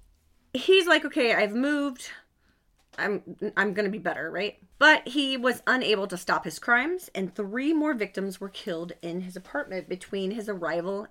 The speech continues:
and February of eighty-three. These victims were identified as John Howlett, Archibald Graham Allen, and Stephen Sinclair. And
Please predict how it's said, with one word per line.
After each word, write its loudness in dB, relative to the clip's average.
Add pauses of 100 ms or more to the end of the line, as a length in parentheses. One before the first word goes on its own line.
and -6 (180)
February -4
of -10 (100)
eighty-three. -10 (920)
These 2
victims 0
were 4
identified 0
as -6
John -6
Howlett, -2 (280)
Archibald 0 (120)
Graham -2 (180)
Allen, 0
and -4
Stephen -6
Sinclair. -10 (460)
And 0